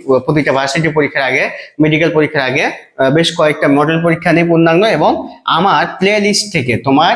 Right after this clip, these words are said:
আমার YouTube চ্যানেলে প্লেলিস্ট থেকে তোমরা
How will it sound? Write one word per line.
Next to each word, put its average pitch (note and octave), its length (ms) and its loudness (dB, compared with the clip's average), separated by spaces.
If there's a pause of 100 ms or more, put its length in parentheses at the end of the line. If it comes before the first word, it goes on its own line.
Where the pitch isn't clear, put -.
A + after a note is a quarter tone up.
(160)
আমার D3+ 160 0 (200)
YouTube E3+ 260 0
চ্যানেলে E3+ 320 0
প্লেলিস্ট F#3 600 0
থেকে D3 260 0 (420)
তোমরা D3+ 240 2